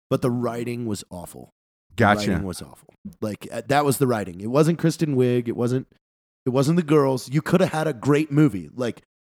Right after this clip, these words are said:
Speaker 1: especially doing something different with a reboot where you use the women instead of just a bunch of new dudes.
Speaker 2: Right,
Speaker 1: Because
Speaker 2: right, right.
Speaker 1: I think, I think with Ghostbusters, you couldn't reboot it like that. You couldn't do four new dudes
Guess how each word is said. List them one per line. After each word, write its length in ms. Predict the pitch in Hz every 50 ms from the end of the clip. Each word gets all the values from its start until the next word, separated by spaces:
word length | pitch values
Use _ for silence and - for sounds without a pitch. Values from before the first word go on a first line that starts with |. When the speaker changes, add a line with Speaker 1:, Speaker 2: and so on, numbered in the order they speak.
| _
Speaker 1:
especially 460 | 151 - - - 202 185 - 202 202 175
doing 360 | 147 175 175 170 160 151 143
something 340 | 120 - 160 151 143 147 131
different 400 | 127 151 147 - 151 151 147 - _ -
with 140 | 147 139 -
a 60 | 135
reboot 540 | 127 139 143 139 120 131 131 127 135 - -
where 340 | - 113 120 117 113 110 101 - _ _ _ _ _ _ _ _ _ -
you 80 | 123 131
use 260 | 131 135 139 127 -
the 80 | 143
women 300 | 123 120 120 120 123 123
instead 320 | 123 113 - - - 123 117
of 80 | 113
just 240 | 104 110 113 104 -
a 60 | 123
bunch 200 | 101 113 117 -
of 60 | 117 113
new 220 | 117 120 113 107
dudes. 480 | - 107 107 104 101 120 135 123 - -
Speaker 2:
Right, 160 | 110 110 110 110
Speaker 1:
Because 140 | 107 107
Speaker 2:
right, 60 | 110 110
right. 280 | 107 113 110 104 104 -
Speaker 1:
I 100 | - 160
think, 300 | 175 - - 262 233 - -
I 120 | 285 -
think 240 | - 247 233 196 -
with 160 | 190 156 -
Ghostbusters, 640 | - 175 180 170 - - 175 170 - - 165 147 147
you 100 | 160 160
couldn't 340 | - - - 214 202 175 -
reboot 380 | 120 113 113 107 90 101 92
it 140 | 90 85 -
like 160 | 85 87 -
that. 200 | - 82 76 -
You 120 | - 151 143
couldn't 340 | - - 208 202 196 175 147
do 360 | 135 139 135 131 123 110 - _ _ _ _ _ _ _
four 360 | - 185 165 165 170 170 165
new 280 | 156 151 151 151 147
dudes 760 | 139 123 131 135 135 131 123 120 113 107 101 - - - -